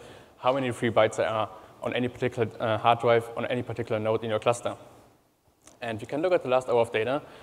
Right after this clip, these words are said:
and then make a linear prediction. So if the current behavior continues, what will happen in four hours? And that's, uh, allows us now to check, okay, if the number of free bytes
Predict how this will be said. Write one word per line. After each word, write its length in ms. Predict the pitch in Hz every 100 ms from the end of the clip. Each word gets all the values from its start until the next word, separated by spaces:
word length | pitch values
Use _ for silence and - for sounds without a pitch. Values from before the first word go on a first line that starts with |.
| - _
and 120 | 120
then 200 | 120 127
make 160 | 120 117
a 40 |
linear 200 | 117 131 123
prediction. 500 | 120 113 - 147 143 - - _
So 380 | - 110 107 - - -
if 160 | 123 -
the 100 | 113
current 260 | 123 131
behavior 300 | 131 131 123
continues, 680 | 113 110 139 151 151 147 - - -
what 220 | 123 127 127
will 80 |
happen 260 | 113 120 117
in 100 | 110
four 200 | 113 107
hours? 380 | 110 - - - - _ _ _ _ -
And 140 | 120
that's, 240 | 123 - - - - - _ -
uh, 240 | 127 123 120 - -
allows 280 | 127 127 113
us 60 |
now 100 | 123
to 120 | 123
check, 320 | 117 113 110 131
okay, 300 | 117 110 -
if 180 | 117 -
the 120 | 117 - - -
number 220 | 127 131 123
of 80 |
free 180 | - 131
bytes 360 | 127 117 107